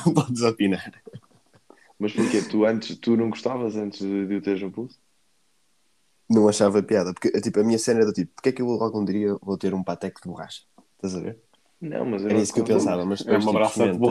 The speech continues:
Speaker 3: borracha, não é um patê de
Speaker 1: Sim,
Speaker 3: borracha,
Speaker 1: mas,
Speaker 3: não é?
Speaker 1: yeah, yeah, pronto, yeah. Mas pronto, estás a ver, tipo,
Speaker 2: Não,
Speaker 1: porque é
Speaker 2: mas,
Speaker 1: que
Speaker 2: mas eu não
Speaker 1: um
Speaker 2: é por
Speaker 1: Patek
Speaker 2: causa
Speaker 1: One, um
Speaker 2: disso.
Speaker 1: Patek de borracha, então
Speaker 2: É tipo,
Speaker 1: acho
Speaker 2: aquilo
Speaker 1: estúpido.
Speaker 2: pa-, imagina, o Aquanaut
Speaker 1: Uhum.
Speaker 2: parece-me,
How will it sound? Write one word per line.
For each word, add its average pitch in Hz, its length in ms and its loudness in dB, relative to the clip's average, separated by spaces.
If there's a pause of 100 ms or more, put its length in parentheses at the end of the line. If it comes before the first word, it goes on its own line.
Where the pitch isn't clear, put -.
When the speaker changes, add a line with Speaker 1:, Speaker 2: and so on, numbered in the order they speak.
Speaker 3:
borracha, 101 360 -2
não 95 120 2
é 98 40 0
um 98 80 -2
patê 101 260 -4
de 117 60 2
Speaker 1:
Sim, 120 220 6
Speaker 3:
borracha, 104 260 2
Speaker 1:
mas, 101 260 -2
Speaker 3:
não 87 60 -16
é? 87 60 -10
Speaker 1:
yeah, 95 280 -2
yeah, 87 220 -6
pronto, - 320 -12
yeah. - 200 -14
Mas 87 140 -10
pronto, 87 220 -4
estás 95 80 -4
a - 20 0
ver, 104 100 0
tipo, - 80 -4
Speaker 2:
Não, - 60 -8
Speaker 1:
porque - 160 -4
é 98 40 2
Speaker 2:
mas, - 100 -8 (680)
Speaker 1:
que - 80 -8
Speaker 2:
mas 101 200 0
eu 107 80 0
não 110 60 2
Speaker 1:
um 117 40 0
Speaker 2:
é - 20 -2
por 95 120 -2
Speaker 1:
Patek - 80 2
Speaker 2:
causa 123 160 2
Speaker 1:
One, 95 160 0
um - 40 -2
Speaker 2:
disso. - 100 -8
Speaker 1:
Patek - 200 -6
de 90 60 -10
borracha, 85 340 -16
então - 160 -18 (400)
Speaker 2:
É 101 120 -2
tipo, 95 460 -6
Speaker 1:
acho 92 80 -2
Speaker 2:
aquilo 101 300 -2
Speaker 1:
estúpido. 90 160 -4
Speaker 2:
pa-, - 640 -20
imagina, 101 380 -2
o 90 120 0
Aquanaut 101 400 -4
Speaker 1:
Uhum. 123 120 -2
Speaker 2:
parece-me, 104 480 -2